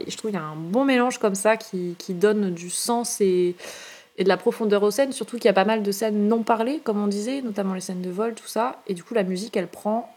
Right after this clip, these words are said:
d'autant plus d'ampleur. Euh, et elle participe vraiment, je trouve, à l'ambiance, euh, des scènes et tout. Donc, euh,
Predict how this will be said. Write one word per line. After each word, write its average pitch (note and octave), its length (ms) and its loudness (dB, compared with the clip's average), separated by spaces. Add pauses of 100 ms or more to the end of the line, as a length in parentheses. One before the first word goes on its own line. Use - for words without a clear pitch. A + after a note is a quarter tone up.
d'autant G3 280 -4
plus G3 160 -6
d'ampleur. F#3+ 580 -6 (640)
Euh, F3+ 300 -4
et E3+ 40 -6
elle E3+ 140 -6
participe G3+ 480 -8
vraiment, F#3+ 320 -2
je G3 80 -12
trouve, F#3+ 200 -6
à F3 60 -2
l'ambiance, E3+ 580 -6
euh, D3+ 320 -10 (180)
des F3 180 -2
scènes F#3 360 -4
et E3+ 80 -6
tout. - 220 -8
Donc, F3+ 320 -6
euh, E3 180 -10